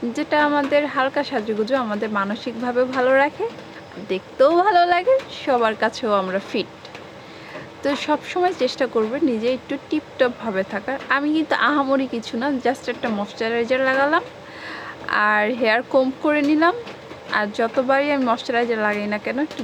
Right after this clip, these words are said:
চেষ্টা করি ফেসিয়াল ম্যাসাজটা করে নিতে। এতে আমাদের তো জানোই কি অনেক উপকার হয় ফেসিয়াল ম্যাসাজ করলে। তো যাই হোক, আহ,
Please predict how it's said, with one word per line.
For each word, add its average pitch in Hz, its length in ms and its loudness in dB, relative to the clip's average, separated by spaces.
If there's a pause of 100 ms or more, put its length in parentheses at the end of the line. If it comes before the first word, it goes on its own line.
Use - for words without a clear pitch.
(100)
চেষ্টা 302 280 -2
করি 320 280 2
ফেসিয়াল 240 640 2
ম্যাসাজটা 233 600 -2
করে 233 280 0
নিতে। 220 300 -4 (680)
এতে 233 240 0
আমাদের 220 580 4 (880)
তো 226 100 -4
জানোই 220 340 2
কি - 80 -10
অনেক 214 240 -2 (120)
উপকার - 420 -2
হয় 208 300 0 (120)
ফেসিয়াল 196 420 -2
ম্যাসাজ 196 320 -6 (140)
করলে। 190 340 -2 (440)
তো 214 80 -2
যাই 202 220 2
হোক, 240 200 -4
আহ, - 1500 0